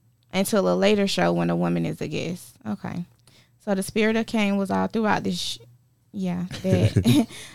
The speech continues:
Speaker 1: Um, I was rolling when Be Easy said he was jumping out the dresser. Damn, if that didn't sound like Kane. He
Speaker 2: I
Speaker 1: was
Speaker 2: ain't
Speaker 1: like,
Speaker 2: lying.
Speaker 1: um, "Shay's Honda stories be crazy as shit. She needs a segment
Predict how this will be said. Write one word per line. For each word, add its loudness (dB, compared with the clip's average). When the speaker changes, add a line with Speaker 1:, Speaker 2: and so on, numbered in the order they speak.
Speaker 1:
Um, 2
I 6
was 2
rolling 2
when 0
Be -4
Easy -2
said 0
he 0
was -2
jumping -2
out 0
the -4
dresser. -2
Damn, -2
if -2
that -2
didn't -2
sound 0
like -2
Kane. -2
He 4
Speaker 2:
I 8
Speaker 1:
was 6
Speaker 2:
ain't 2
Speaker 1:
like, 4
Speaker 2:
lying. 2
Speaker 1:
um, -2
"Shay's 0
Honda 0
stories -2
be -4
crazy 0
as -2
shit. -2
She -2
needs 2
a 0
segment -2